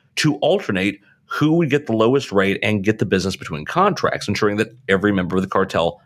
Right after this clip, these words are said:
got their beak wet, but they would all massively overcharge, ensuring that no matter who got it, they all managed to walk away with a huge amount of money. Likewise, they would then take that overcharge, slip both Petrobras and government officials a kickback,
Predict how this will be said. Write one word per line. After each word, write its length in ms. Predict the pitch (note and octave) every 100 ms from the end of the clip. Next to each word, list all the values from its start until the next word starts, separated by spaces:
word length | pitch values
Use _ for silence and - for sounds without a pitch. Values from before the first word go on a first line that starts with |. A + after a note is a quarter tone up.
| _ -
got 180 | F2+ -
their 100 | E2+
beak 300 | F#3 G3+ F#2
wet, 140 | F2
but 120 | B2+
they 80 | C3+
would 200 | C3 B2+
all 420 | D3 E3 A2 - - - -
massively 580 | G#2+ A#2+ B2 B2+ A2+
overcharge, 540 | G2 F#2+ F#2 F#2 F#2+ G2+
ensuring 360 | F#2+ G2+ G2+
that 160 | G2 - - -
no 80 | G#2
matter 240 | G#2+ F#2+
who 300 | - A3 A3
got 200 | G2+ F2
it, 180 | F#2 - - - -
they 200 | G2+ A#2
all 260 | F#2+ G2+ F#2
managed 420 | F2+ F2+ F2 -
to 220 | F#2+ F2 _ _
walk 280 | - F2 F#2 F2+
away 100 | E2+
with 120 | E2+
a 40 |
huge 280 | - E2 E2
amount 200 | - -
of 80 | -
money. 260 | F#3 G#2+ - - - -
Likewise, 800 | A2+ F3+ A3+ F#2+ D#2+ E2+ G#2 G#2
they 80 | G2+
would 140 | G2+
then 180 | G#2+ G2 - - _
take 280 | - E3 F3
that 140 | G2
overcharge, 580 | F#2+ E2 E2+ F2 G2 B2 - _
slip 420 | - - C3 B2
both 220 | G#2+ G#2+ - - -
Petrobras 840 | - A#2 A2 F2+ F2+ F#2 C#3+ - -
and 300 | G#2 G2 -
government 320 | - F#2+ D#2+
officials 340 | - F2 D#2+ -
a 40 |
kickback, 520 | - - A3 - F#2+